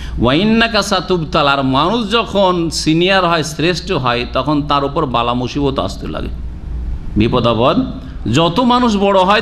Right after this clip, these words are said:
তার উপর ঝড়ও বেশি লাগে, ঠিক না? বড় গাছে বা ঝড় লাগে না? ঠিক ওই রকমই।" জি, আমাকে এক সাধারণ মানুষ, ইমাম আহমদ রহমতুল্লাহ আলাইকে যখন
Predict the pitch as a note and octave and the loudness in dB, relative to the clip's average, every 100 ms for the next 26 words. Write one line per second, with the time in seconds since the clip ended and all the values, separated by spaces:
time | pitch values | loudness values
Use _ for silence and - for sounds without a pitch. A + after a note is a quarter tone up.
0 | G#3 G3+ G3 F#3+ A#3 F4 - - - - | 2 0 0 2 2 2 0 -12 -18 -18
1 | - - A#2+ F3 G3+ B3 A3 - C#3+ G2+ | -16 -6 0 4 4 4 0 -2 -4 -4
2 | A#2 E3+ G#3+ A#3+ F#3 D3+ - - - D3+ | -4 -4 -2 0 -2 -4 -10 -10 0 0
3 | E3+ F3 F3 F#3 E3+ F#3 G3 G3 A3 B3+ | 2 2 0 0 2 2 2 2 2 2
4 | D#4+ A4 - - - - - C#3+ C#3+ B2+ | 2 -2 -10 -14 -16 -10 -6 -4 -2 -2
5 | C3+ G#2+ G#2+ G#2 F#2+ E2+ A2 F#2+ - - | -2 -4 -6 -4 -4 -4 -4 -6 -8 -10
6 | - B2+ F3+ F3 F#3+ D#3+ - C#3+ C3 C#3+ | -4 -2 0 0 0 -2 0 0 0 0
7 | C3+ A2+ G#2+ G#2+ D#3 F3+ G3 D#3 E3 F#3+ | 0 -2 -2 -4 -2 0 0 0 0 0
8 | F3 E3 E3 D3+ D3 C3+ C3 C#3+ A#2+ B2 | 0 0 0 -2 0 2 2 0 -2 -4
9 | B2 A#2 A#2+ A#2 | -2 -2 -2 -2